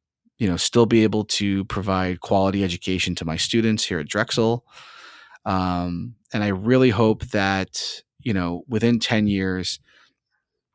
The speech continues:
that we can start to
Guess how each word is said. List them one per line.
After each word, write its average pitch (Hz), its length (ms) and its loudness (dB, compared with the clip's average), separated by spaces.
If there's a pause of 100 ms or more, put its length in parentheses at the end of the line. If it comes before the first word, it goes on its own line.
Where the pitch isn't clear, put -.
(180)
that 92 400 -2
we 87 380 -4 (640)
can 87 560 0
start 139 320 4
to 107 160 0